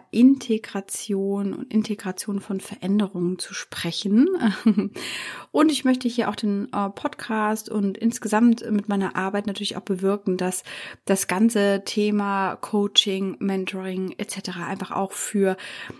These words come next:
Leute, die nicht in dieser Bubble sind, die nicht darin ausgebildet sind, das Ganze einfach greifbarer und nahbarer und vor allen Dingen auch verständlicher zu gestalten. Man muss ja natürlich auch so ein bisschen betrachten, okay, in welchem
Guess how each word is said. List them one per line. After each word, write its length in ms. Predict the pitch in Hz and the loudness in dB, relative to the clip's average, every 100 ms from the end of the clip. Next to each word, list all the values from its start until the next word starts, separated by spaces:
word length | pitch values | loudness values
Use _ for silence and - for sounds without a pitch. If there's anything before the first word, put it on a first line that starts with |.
| _ - | _ 4
Leute, 320 | 277 294 - | 4 4 4
die 120 | 269 | 10
nicht 300 | 254 269 262 | 10 10 4
in 80 | 240 | 0
dieser 200 | 220 214 | 2 0
Bubble 280 | 196 202 208 | 0 0 0
sind, 220 | 202 202 | 0 2
die 80 | 226 | 4
nicht 240 | 254 254 | 4 2
darin 240 | 214 214 | -2 -2
ausgebildet 580 | - 208 202 196 190 185 | -4 -4 -4 -4 -4 -4
sind, 160 | 196 190 | -4 -4
das 140 | 190 | -4
Ganze 260 | 190 196 - | -4 -4 -6
einfach 280 | 190 180 - | -8 -10 -10
greifbarer 920 | - 147 202 - 180 180 185 180 180 _ _ _ _ _ _ - | -2 0 0 -2 -6 -4 -2 -2 -4 _ _ _ _ _ _ 2
und 140 | 269 226 | 8 8
nahbarer 500 | 185 202 202 196 185 | 8 6 4 0 -4
und 140 | 196 | -6
vor 120 | - | -6
allen 80 | 180 | -4
Dingen 200 | 185 - | -4 -4
auch 260 | 165 175 - - - _ | -6 -6 -8 -20 -20 _
verständlicher 1000 | - 285 - 190 175 170 175 170 170 190 - | -4 -2 2 2 0 -2 -2 0 -2 -6 -10
zu 220 | - - 190 | -4 -4 -2
gestalten. 800 | 277 - 170 165 - - 220 - _ | -2 0 -2 -4 -6 -8 -10 -12 _
Man 160 | 294 262 | 4 6
muss 140 | 330 311 | 8 6
ja 60 | |
natürlich 280 | 233 240 - | 2 0 -2
auch 80 | 233 | 0
so 100 | 226 | 0
ein 60 | |
bisschen 260 | 214 254 226 | 0 2 0
betrachten, 520 | 202 - 285 - 233 | 0 -2 -2 0 -4
okay, 360 | 196 - 247 233 | -4 -4 0 2
in 100 | 208 | 0
welchem 360 | 202 202 202 | -2 0 -2